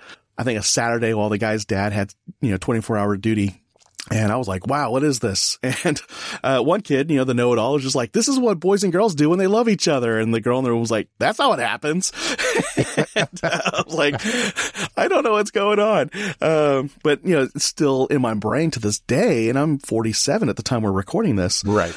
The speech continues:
Speaker 1: Um, and just seeing how staying on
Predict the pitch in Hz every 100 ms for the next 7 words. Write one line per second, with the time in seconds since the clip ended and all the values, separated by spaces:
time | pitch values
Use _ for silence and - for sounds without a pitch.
0 | - 113 113 113 110 107 - - - -
1 | - 117 139 - - - - 240 208 160
2 | 143 131 123 120 - - - - 156 160
3 | 156 131 127 127 123